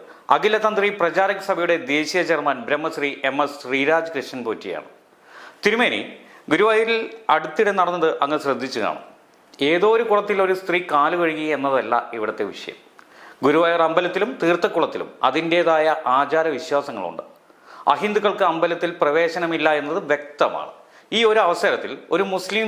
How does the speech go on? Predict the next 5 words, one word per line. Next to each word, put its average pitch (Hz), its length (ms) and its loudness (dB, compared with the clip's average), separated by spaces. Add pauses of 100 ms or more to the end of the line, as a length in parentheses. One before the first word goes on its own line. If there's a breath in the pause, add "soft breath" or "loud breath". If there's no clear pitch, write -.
സ്ത്രീ 196 240 -2
ക്ഷേത്രത്തിനുള്ളിലെ 175 840 0 (120)
തീർത്ഥക്കുളത്തിൽ 165 600 0 (140)
വിശ്വാസത്തിന്റെ 180 680 0
ഭാഗമല്ലാതെ 147 760 0